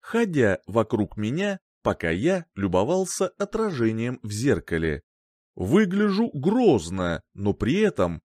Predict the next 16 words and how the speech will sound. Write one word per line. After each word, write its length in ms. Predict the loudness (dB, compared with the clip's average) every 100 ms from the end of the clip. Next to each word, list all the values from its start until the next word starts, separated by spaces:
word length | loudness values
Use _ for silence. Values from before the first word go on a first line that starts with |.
| _ _ _
элегантно, 840 | -4 -2 -2 -2 -2 -2 -6 -6 -6
что 400 | -6 -6 0 0
ли. 220 | 0 -4 -8 _ _ _ _ -6
Обтекаемые 840 | -6 -2 -2 2 2 2 2 -2
формы 600 | -2 2 4 4 0 -4 -4
и 80 | -2
довольно 480 | 0 2 2 0 -4
плавный 640 | 0 2 2 0 -4 -6 -8
синий 560 | -10 -6 -4 -4 -4 -4
узор 460 | -2 4 4 4 -2 _
свое 560 | -10 -2 0 0 -2
дело 500 | -4 -4 0 0 0 -4
делают. 680 | -8 -2 2 2 0 -2 -6 _ _ _ _ _
Пилигрим 680 | 0 2 0 0 0 0 -4 -6
был 320 | 2 2 2
компактнее, 1000 | -4 -6 -4 -4 -4 -4 -6 -2 -2